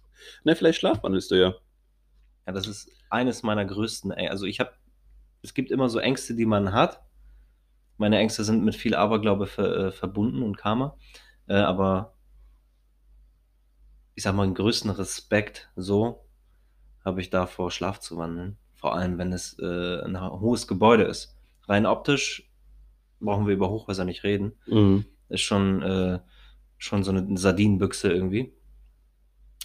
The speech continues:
Speaker 2: Aber, äh, ich hatte mal einen guten Freund, nur mal kurz als, äh, Gesprächsthema,
Speaker 1: Mhm.
Speaker 2: weil wir noch nicht genug haben. Ähm,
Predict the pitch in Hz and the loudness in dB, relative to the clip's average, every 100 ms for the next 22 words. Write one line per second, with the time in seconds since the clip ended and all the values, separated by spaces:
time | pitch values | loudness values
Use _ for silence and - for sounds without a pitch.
0 | - - 92 87 87 90 87 87 87 92 | -8 2 4 4 4 4 6 4 0 0
1 | 90 85 - 120 101 101 107 - 110 107 | -2 -2 -2 2 2 2 0 2 6 6
2 | 90 - _ _ _ - 98 92 87 92 | 4 -6 _ _ _ -8 -4 -4 -2 -6
3 | - 87 87 - - 87 95 101 _ _ | -4 -6 -8 -10 -10 -8 -10 -14 _ _
4 | _ _ - _ _ _ _ - - 104 | _ _ -20 _ _ _ _ -16 -4 -2
5 | 98 - 82 80 - _ - - - - | -2 -2 -4 -4 -10 _ -20 -20 -10 -2
6 | 90 82 110 - 87 87 87 87 85 - | 0 0 -2 -4 -2 0 2 0 -2 -4
7 | 85 - 95 90 104 - - - - - | -6 -2 0 0 -4 -8 -20 -20 -20 -10
8 | 90 87 87 - | -2 0 0 -4